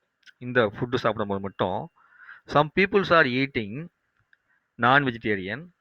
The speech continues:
some peoples are eating vegetarian food." So, இப்போ சப்ஜெக்ட் வந்து பாத்தீங்கன்னா ரெண்டு இடத்துல வேலை செய்யுது. ஆனா, அது இதுவும் வந்து பாத்தீங்கன்னா சப்ஜெக்டை நோக்கி தான் உங்களுடைய வெர்பு வந்து நடந்துட்டு இருக்குது. So, இதுதான் வந்து teacher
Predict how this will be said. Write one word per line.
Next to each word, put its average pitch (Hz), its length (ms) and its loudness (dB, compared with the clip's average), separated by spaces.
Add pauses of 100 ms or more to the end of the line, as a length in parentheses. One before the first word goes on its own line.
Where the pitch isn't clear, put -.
(120)
some 135 160 0
peoples 147 320 0
are 113 280 2
eating 117 420 -12
vegetarian 123 600 -2
food." - 380 -10 (840)
So, - 160 0
இப்போ 180 320 2 (100)
சப்ஜெக்ட் 151 300 2
வந்து 135 160 0
பாத்தீங்கன்னா 127 260 2
ரெண்டு 139 220 2
இடத்துல 143 140 4
வேலை 113 200 2
செய்யுது. 95 280 -6
ஆனா, 127 420 -2
அது 127 200 -2
இதுவும் 180 260 0
வந்து 156 240 0
பாத்தீங்கன்னா 101 520 -4 (120)
சப்ஜெக்டை 120 420 -2
நோக்கி 120 340 -2
தான் 143 160 -2
உங்களுடைய 107 400 -2
வெர்பு 113 180 -4
வந்து 113 360 -6
நடந்துட்டு 117 320 -4
இருக்குது. 90 180 -12 (840)
So, 123 160 -2
இதுதான் 131 340 4
வந்து 123 200 -4 (880)
teacher 147 520 4